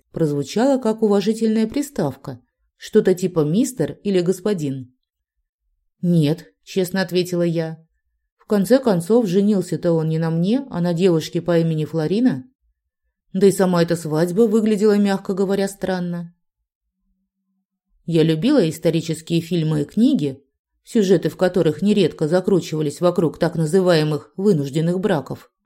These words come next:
Знала и о том, что даже в наше время есть страны, где девушек могут принудить выйти замуж за того, кого выбрали родители.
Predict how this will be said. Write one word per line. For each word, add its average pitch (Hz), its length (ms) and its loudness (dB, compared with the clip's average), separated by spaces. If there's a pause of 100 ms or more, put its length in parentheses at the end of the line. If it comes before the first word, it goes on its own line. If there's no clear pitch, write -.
(180)
Знала 175 440 0
и - 140 -2
о 185 140 2
том, 220 300 0
что 202 200 -4
даже 233 280 2
в 262 40 4
наше 190 360 0
время 175 340 -2
есть 165 240 -2
страны, 233 520 -2 (160)
где 190 180 2
девушек 240 540 2
могут 240 320 2
принудить 247 480 2
выйти 170 320 -2
замуж 196 420 0
за 165 120 -6
того, 170 380 0
кого 165 360 -2
выбрали 196 380 2
родители. 208 680 -2